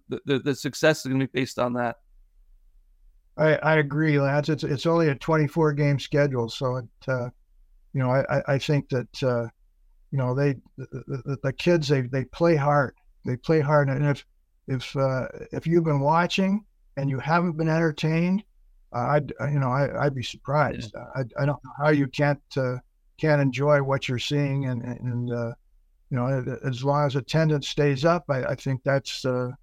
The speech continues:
Speaker 2: that's testament that, uh, you know,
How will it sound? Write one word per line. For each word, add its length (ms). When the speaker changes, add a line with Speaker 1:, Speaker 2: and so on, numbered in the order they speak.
Speaker 2:
that's 240
testament 600
that, 340
uh, 180
you 60
know, 180